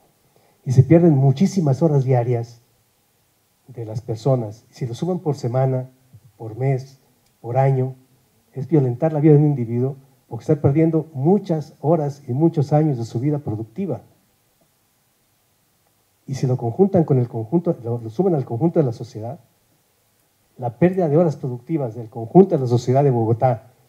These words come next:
ayer que fuimos a cenar, por ejemplo, con Carlos, es increíble la cantidad de horas que pierde esta ciudad de la vida productiva de todos sus habitantes.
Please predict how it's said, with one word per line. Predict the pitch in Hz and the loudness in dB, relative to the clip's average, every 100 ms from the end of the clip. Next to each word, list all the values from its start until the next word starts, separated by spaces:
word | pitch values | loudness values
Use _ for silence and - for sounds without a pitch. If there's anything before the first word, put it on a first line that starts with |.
| _ _ | _ _
ayer | - 123 139 | -6 -4 0
que | 120 | 0
fuimos | 139 127 110 | 2 0 -6
a | |
cenar, | - 104 120 | -10 -6 -6
por | - 104 | -8 -14
ejemplo, | 101 117 117 101 | -12 -12 -14 -20
con | 95 | -18
Carlos, | 92 107 104 _ _ _ _ _ _ _ _ | -16 -18 -20 _ _ _ _ _ _ _ _
es | 127 165 | -12 -6
increíble | 165 120 139 160 160 - | -4 0 0 0 -10 -12
la | 117 | -18
cantidad | - 120 131 120 131 131 170 | -10 -2 0 0 -2 -4 -2
de | 147 | 0
horas | 170 139 | -2 -6
que | - 113 | -10 -14
pierde | 147 147 | -12 -12
esta | 143 | -12
ciudad | 113 107 135 156 _ _ _ | -12 -12 -12 -12 _ _ _
de | 123 | -14
la | 110 | -4
vida | 139 147 | -2 -2
productiva | 113 110 135 139 | -6 -8 -8 -8
de | 107 | -8
todos | - 127 - | -10 -12 -12
sus | - | -18
habitantes. | 95 98 139 139 _ _ | -18 -16 -18 -18 _ _